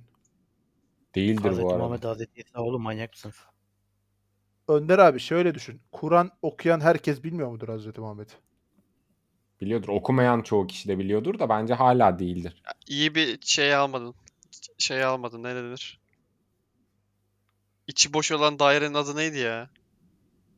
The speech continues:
Speaker 3: Daire.
Speaker 2: Çember.
Speaker 4: Dairenin içi boş mu? Çember. <laughs>
Speaker 2: Ha-, halka.
Speaker 4: İyi bir çember almadın.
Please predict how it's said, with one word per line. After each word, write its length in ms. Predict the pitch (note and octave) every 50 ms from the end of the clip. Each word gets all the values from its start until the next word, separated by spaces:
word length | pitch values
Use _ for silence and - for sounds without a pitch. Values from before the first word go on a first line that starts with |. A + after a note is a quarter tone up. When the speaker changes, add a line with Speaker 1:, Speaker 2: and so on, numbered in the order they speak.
| _ _ _ _ -
Speaker 3:
Daire. 380 | B2+ B2 A#2 A#2 A2+ B2 C3 D3+
Speaker 2:
Çember. 500 | - A#2+ A#2 A#2 A2+ A#2 A2 - - - _ _ _ _ _ _ _ _ _ - B2
Speaker 4:
Dairenin 320 | B2+ B2+ C3 C3+ C#3+ C#3+
içi 200 | C#3+ C#3 - C3
boş 260 | C#3 C#3+ C#3+ - - -
mu? 120 | A#2+ - _ _ -
Çember. 500 | - - B2+ B2 B2+ C3 B2+ - - _ _
<laughs> 680 | _ - - - - - C#4+ - - - - - -
Speaker 2:
Ha-, 120 | A2+ A2 G#2+ - - - -
halka. 480 | A#2 A#2 A2+ - - B2 A#2 A2 - -
Speaker 4:
İyi 200 | - C3+ C#3+ C#3+
bir 60 | C#3+ -
çember 400 | - D3 C#3 C#3 C#3+ C#3+ C#3+ C#3
almadın. 360 | C#3 C#3 C#3 C3 B2 A#2+